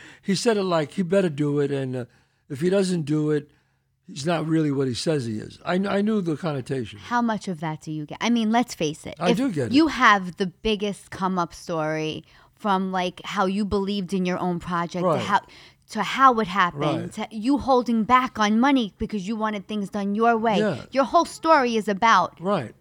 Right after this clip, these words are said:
Speaker 1: Doing it my way.
Speaker 2: Loyalty,
Speaker 1: And
Speaker 2: do, right,
Speaker 1: loyalty,
Speaker 2: yeah.
Speaker 1: yeah.
Speaker 2: So, like, how often do you get
Speaker 1: All the time.
Speaker 2: I know.
Speaker 1: They go,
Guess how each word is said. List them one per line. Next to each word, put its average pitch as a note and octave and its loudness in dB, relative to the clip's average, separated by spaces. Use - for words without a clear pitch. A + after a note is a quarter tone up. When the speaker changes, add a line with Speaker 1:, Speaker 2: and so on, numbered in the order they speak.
Speaker 1:
Doing G#3 6
it - 10
my D#4 12
way. C#4 8
Speaker 2:
Loyalty, B3 4
Speaker 1:
And F#3+ -6
Speaker 2:
do, C4+ -2
right, A#3 6
Speaker 1:
loyalty, - -2
Speaker 2:
yeah. B3+ 6
Speaker 1:
yeah. G3+ -2
Speaker 2:
So, C#4 4
like, B3+ 2
how C4+ 4
often F#3 2
do E3+ -6
you F#3+ -6
get F3 -2
Speaker 1:
All G3 4
the G#3 2
time. G3+ -2
Speaker 2:
I F3+ 2
know. F3 0
Speaker 1:
They G#3+ 8
go, G3 4